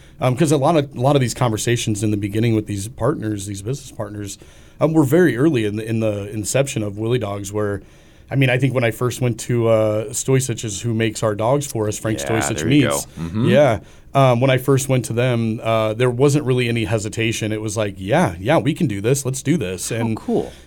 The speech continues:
Speaker 1: yeah, it just, like, I don't even think I had the hot dog cart at the time when I first <laughs> started having that conversation. I just,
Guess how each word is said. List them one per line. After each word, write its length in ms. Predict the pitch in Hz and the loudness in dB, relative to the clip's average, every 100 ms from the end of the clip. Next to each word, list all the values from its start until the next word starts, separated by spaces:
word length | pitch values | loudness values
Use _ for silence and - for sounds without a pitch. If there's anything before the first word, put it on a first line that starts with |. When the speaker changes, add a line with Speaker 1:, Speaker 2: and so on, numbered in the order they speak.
| - | 2
Speaker 1:
yeah, 260 | 147 113 | 2 4
it 100 | 107 | 0
just, 260 | 120 127 - | 0 -2 0
like, 260 | 120 113 - | -4 -4 -6
I 140 | 127 | 0
don't 160 | 131 156 | 4 4
even 120 | 123 | 4
think 100 | 135 | 2
I 80 | 113 | 0
had 220 | 98 113 | -2 -2
the 80 | 101 | -2
hot 220 | 107 113 | -4 -4
dog 160 | 104 98 | -6 -2
cart 180 | 120 107 | -2 -2
at 80 | |
the 60 | 90 | -6
time 340 | - 110 123 | -6 -2 -2
when 120 | 104 104 | -2 -4
I 60 | |
first 360 | 95 120 - - | -4 -4 -4 -2
<laughs> 60 | 180 | 0
started 340 | - 156 131 | 4 4 4
having 280 | 131 127 127 | 2 0 0
that 160 | 123 120 | -2 -2
conversation. 600 | 123 113 - 131 135 117 | -4 -4 -2 -2 0 -2
I 60 | |
just, 240 | 107 107 | -2 -6